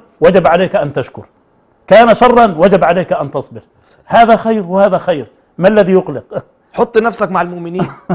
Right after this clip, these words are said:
Speaker 1: <laughs> صحيح.
Speaker 2: آه، حط نفسك مع المؤمنين. انت، انت لو حاسس عندك شك، لا، حط نفسك مع المؤمنين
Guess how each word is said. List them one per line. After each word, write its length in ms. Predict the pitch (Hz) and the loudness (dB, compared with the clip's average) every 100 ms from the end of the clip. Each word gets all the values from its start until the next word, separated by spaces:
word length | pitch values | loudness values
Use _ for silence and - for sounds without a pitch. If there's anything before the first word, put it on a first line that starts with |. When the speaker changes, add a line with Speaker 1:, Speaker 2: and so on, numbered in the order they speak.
| - 180 | -6 -6
Speaker 1:
<laughs> 380 | - 190 - - | -2 -4 -4 -8
صحيح. 320 | 156 139 320 | -2 2 2
Speaker 2:
آه، 60 | 147 | 0
حط 300 | - - 262 | -2 -4 -4
نفسك 380 | 233 233 208 180 | -2 -4 -4 -2
مع 100 | 180 | -2
المؤمنين. 400 | 180 180 196 240 | -2 -6 -6 -6
انت، 100 | 247 | -6
انت 400 | 220 196 196 202 | -4 -4 -2 -2
لو 140 | 185 | -2
حاسس 400 | - 214 214 180 | 0 -2 -2 -4
عندك 280 | 180 185 170 | -4 -2 -4
شك، 280 | 196 196 - _ 151 | -4 -6 -12 _ 0
لا، 200 | 196 - | 0 0
حط 340 | - 214 214 | 0 -2 0
نفسك 420 | 190 196 - 175 160 | 0 0 0 -6 -2
مع 120 | 151 | -2
المؤمنين 560 | 160 156 160 190 214 | -2 -6 -6 -4 -4